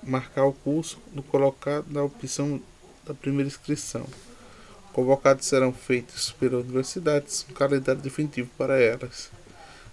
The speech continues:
Cabe ao candidato acompanhar os prazos. Comentários.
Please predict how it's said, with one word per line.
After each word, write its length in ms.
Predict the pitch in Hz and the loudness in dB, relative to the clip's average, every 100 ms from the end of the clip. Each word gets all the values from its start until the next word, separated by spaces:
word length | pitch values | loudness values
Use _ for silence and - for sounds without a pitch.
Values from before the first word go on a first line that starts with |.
| - | -2
Cabe 220 | 123 - | 0 0
ao 80 | 135 | 0
candidato 580 | 127 131 131 127 127 | 2 2 2 2 2
acompanhar 480 | 131 151 147 139 131 | -2 -4 -2 0 0
os 140 | 135 - | -2 -6
prazos. 880 | - 135 123 117 117 110 - - - - - - - - - - - - - - - - - - - - - - - - - - - - - - - - - - - - - - - - - - - 104 - - - - - - - - - | 0 4 6 4 -2 -8 -8 -10 -12 -20 -20 -20 -20 -20 -20 -20 -20 -20 -20 -20 -20 -20 -20 -20 -20 -20 -20 -20 -20 -20 -20 -20 -20 -20 -20 -20 -20 -20 -20 -20 -20 -20 -20 -20 -20 -20 -20 -20 -20 -20 -20 -20 -20 -20 -20 -20 -20 -18 -10
Comentários. 1000 | - 123 127 - 87 - - - - - | -6 -4 -6 -4 -4 -4 -8 -6 -6 -10